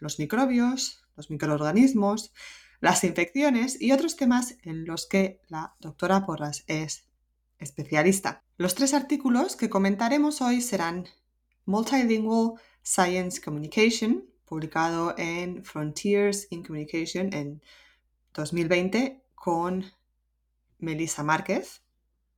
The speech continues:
El segundo artículo se titula Public Engagement with Biotechnology Inside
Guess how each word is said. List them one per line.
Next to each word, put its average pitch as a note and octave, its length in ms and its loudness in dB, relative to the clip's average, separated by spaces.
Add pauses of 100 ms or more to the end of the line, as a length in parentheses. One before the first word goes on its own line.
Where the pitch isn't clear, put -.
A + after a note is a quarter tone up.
(360)
El G3+ 120 4
segundo A3+ 400 2
artículo C4+ 800 0 (380)
se - 180 0
titula G3+ 540 2
Public C4 500 2
Engagement G3 680 0 (440)
with F#3+ 340 -2 (100)
Biotechnology F3+ 1000 2
Inside E3 640 -4